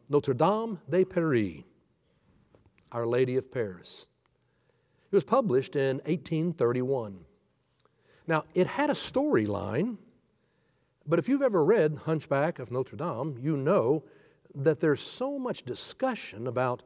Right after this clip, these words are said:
this cathedral and its history and, and the symbolism and the beauty, way more than is necessary in order to tell the story. But that's because that's what Victor Hugo wanted to do,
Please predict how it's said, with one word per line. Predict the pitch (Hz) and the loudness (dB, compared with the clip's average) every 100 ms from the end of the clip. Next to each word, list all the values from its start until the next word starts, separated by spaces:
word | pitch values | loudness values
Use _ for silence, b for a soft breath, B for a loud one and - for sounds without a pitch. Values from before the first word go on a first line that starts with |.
| b b b b - | b b b b -6
this | 156 | -6
cathedral | - 180 - 269 202 - 95 90 - | -2 -2 2 0 0 -6 -12 -16 -12
and | 127 127 b b - | -10 -10 b b -12
its | 156 | -10
history | - 294 202 - - 113 107 107 | -6 -4 -4 -6 -4 -2 -2 -4
and, | 107 b b b | -8 b b b
and | 156 185 | 0 0
the | |
symbolism | - - 294 247 127 110 113 - 135 | 0 0 0 2 0 0 -4 -6 -2
and | 196 190 | 0 2
the | |
beauty, | 180 247 302 - 101 175 b b b _ | 2 2 2 0 -8 -12 b b b _
way | 202 254 294 330 320 247 | -4 2 4 4 4 4
more | 156 131 | 4 2
than | 127 | 2
is | 123 104 | -2 -2
necessary | 156 247 - 117 - 113 123 156 196 B B B - | 2 2 0 -6 -4 -2 2 2 2 B B B -6
in | 196 | -2
order | 113 131 | 0 -2
to | 143 | -4
tell | 147 127 | 0 0
the | 123 | 0
story. | 143 220 208 107 85 - _ _ _ _ _ _ _ _ _ _ _ _ | 0 4 4 2 -4 -16 _ _ _ _ _ _ _ _ _ _ _ _
But | - - | -10 -6
that's | 180 - | -6 -6
because | 240 196 143 156 107 | -10 -4 -2 -2 -4
that's | 98 190 180 - - _ | -8 -8 -8 -12 -20 _
what | 156 160 _ _ 123 | -4 -4 _ _ -6
Victor | 131 175 151 | -4 -4 -6
Hugo | - 247 196 127 | -6 -4 0 0
wanted | 139 135 156 156 | 0 0 -2 2
to | 185 | 2
do, | 240 139 | 2 0